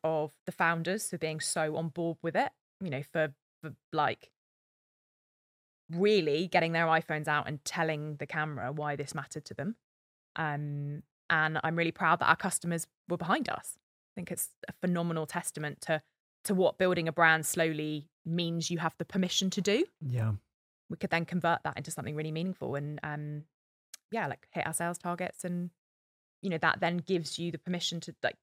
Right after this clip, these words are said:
Speaker 1: gives you then the platform to move on to what's to come.
Speaker 2: I'm also proud of you. That's very good.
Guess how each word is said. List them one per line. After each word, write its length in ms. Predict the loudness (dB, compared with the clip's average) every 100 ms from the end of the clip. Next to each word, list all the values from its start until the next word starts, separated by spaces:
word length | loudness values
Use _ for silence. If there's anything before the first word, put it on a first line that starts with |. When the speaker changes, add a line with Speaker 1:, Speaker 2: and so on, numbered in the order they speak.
| -2
Speaker 1:
gives 180 | -2 -2
you 80 | -2
then 120 | -2
the 60 |
platform 500 | 2 2 2 -2 -8
to 120 | -6 -4
move 200 | -4 -6
on 100 | -8
to 120 | -8
what's 180 | -10 -10
to 80 | -4
come. 220 | -2 -4 _ _ _ _ _ _ _ _ _ 6
Speaker 2:
I'm 220 | 8 8
also 200 | 6 2
proud 200 | 0 -2
of 60 | -2
you. 40 |
That's 140 | -4
very 140 | -6 -6
good. 120 | -6